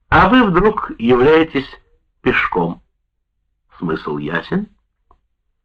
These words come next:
Смысл в том, что если бы доехала до Кущевки, должна бы пройти сквозь вокзал. Меня ведь никто на вокзале не увидит. Я оделась, как деревенская девчонка.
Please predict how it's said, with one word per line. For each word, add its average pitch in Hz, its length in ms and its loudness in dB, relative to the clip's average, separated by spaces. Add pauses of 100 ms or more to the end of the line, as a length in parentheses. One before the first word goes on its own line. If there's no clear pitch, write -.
(680)
Смысл - 500 -4
в - 140 -20
том, 170 420 -2 (580)
что - 240 -6
если 123 340 2
бы 113 160 4
доехала 107 600 2
до 98 160 0
Кущевки, 135 760 0
должна 98 480 0
бы 113 180 0
пройти 110 460 2
сквозь 113 420 -2
вокзал. - 640 -2 (380)
Меня 82 240 -2
ведь 76 220 -8
никто 80 340 -4
на 65 140 -8
вокзале 73 420 -8
не 67 140 -16
увидит. 107 480 -6 (2750)
Я 190 160 2
оделась, 85 480 -4
как 76 180 -4
деревенская 71 560 -6
девчонка. 92 760 -4